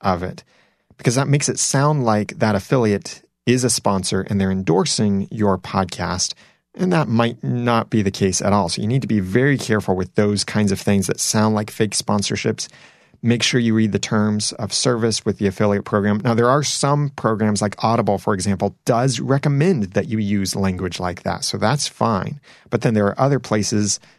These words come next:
that you probably shouldn't do that kind of thing. The other common affiliate promotion technique I often hear are contextual recommendations. Like, "Buy this thing we've been talking about at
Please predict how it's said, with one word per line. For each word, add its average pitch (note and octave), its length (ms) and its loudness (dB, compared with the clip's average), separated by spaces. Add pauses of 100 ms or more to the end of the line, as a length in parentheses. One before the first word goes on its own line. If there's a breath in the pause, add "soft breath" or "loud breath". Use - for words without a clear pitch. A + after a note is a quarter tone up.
(160 soft breath)
that G2 120 -2
you A2 120 -8
probably C#3+ 580 0
shouldn't G2 360 0
do G2 140 0
that F#2 220 -4
kind F#2 220 -4
of F2+ 80 -10
thing. G#2+ 280 -6 (360)
The C#3 220 4
other D3+ 500 2 (320)
common A#2 420 2
affiliate A2 400 0
promotion G2+ 460 0
technique F#2+ 560 -2
I G2 140 2
often F#2+ 260 0
hear G2 420 0
are G2 240 2
contextual A2+ 720 0
recommendations. G2+ 920 0 (320 loud breath)
Like, B2 240 -2
"Buy C3 200 2
this E3 220 0
thing E3 320 2
we've A2+ 200 2
been B2+ 160 2
talking C3+ 540 0
about F#2 460 -2 (120)
at - 540 -2